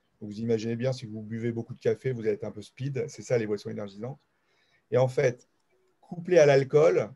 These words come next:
boissons énergisantes plus alcool, et c'est quelque chose qu'on voit beaucoup chez les jeunes, hein, euh, même chez les plus âgés qui veulent faire la fête. Et ça, ça va être encore pire là, euh,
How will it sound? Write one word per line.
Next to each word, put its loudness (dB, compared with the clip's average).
boissons -2
énergisantes -4
plus -10
alcool, 4
et -2
c'est -14
quelque -14
chose -14
qu'on -4
voit 4
beaucoup -10
chez -6
les -2
jeunes, 0
hein, -8
euh, -2
même -6
chez -10
les -6
plus -8
âgés 2
qui -10
veulent -4
faire -6
la -4
fête. -4
Et -12
ça, -8
ça -8
va -2
être -10
encore -12
pire -4
là, -4
euh, -4